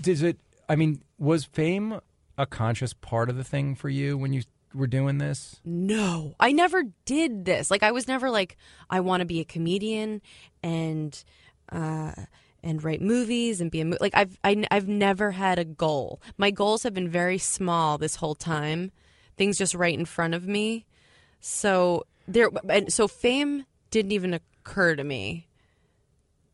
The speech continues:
Speaker 2: Yeah.
Speaker 1: Y-, at any point in this, it wasn't like, I'm gonna, like, uh,
Speaker 2: Once
Speaker 1: I'm saying, er, yeah. What
Speaker 2: Once
Speaker 1: were you
Speaker 2: I did the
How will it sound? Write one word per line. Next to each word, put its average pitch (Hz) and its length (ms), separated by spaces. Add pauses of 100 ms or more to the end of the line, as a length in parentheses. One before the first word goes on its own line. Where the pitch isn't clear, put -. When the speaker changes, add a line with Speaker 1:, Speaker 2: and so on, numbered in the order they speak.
(1080)
Speaker 2:
Yeah. 180 260 (1400)
Speaker 1:
Y-, 170 140 (380)
at 131 140
any 139 200
point 127 320
in 123 100
this, 123 260
it 104 80
wasn't 117 340
like, 110 260
I'm 131 180
gonna, 127 220
like, 120 220
uh, 107 280 (160)
Speaker 2:
Once 208 200
Speaker 1:
I'm 175 80
saying, 165 260
er, 147 200 (200)
yeah. 127 180 (220)
What 220 100
Speaker 2:
Once 254 100
Speaker 1:
were 320 60
you 311 40
Speaker 2:
I - 40
did 254 360 (200)
the 185 580